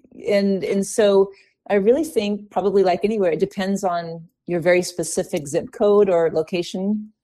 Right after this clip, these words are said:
um, wherein you live, uh, to,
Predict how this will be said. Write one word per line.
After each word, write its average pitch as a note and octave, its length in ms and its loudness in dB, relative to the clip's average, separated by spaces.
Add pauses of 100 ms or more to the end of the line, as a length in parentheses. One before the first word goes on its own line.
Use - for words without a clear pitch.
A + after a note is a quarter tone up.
(140)
um, E3 300 -2
wherein F3+ 340 4
you E3+ 100 4
live, E3+ 460 4 (880)
uh, E3 380 0 (300)
to, E3+ 720 -2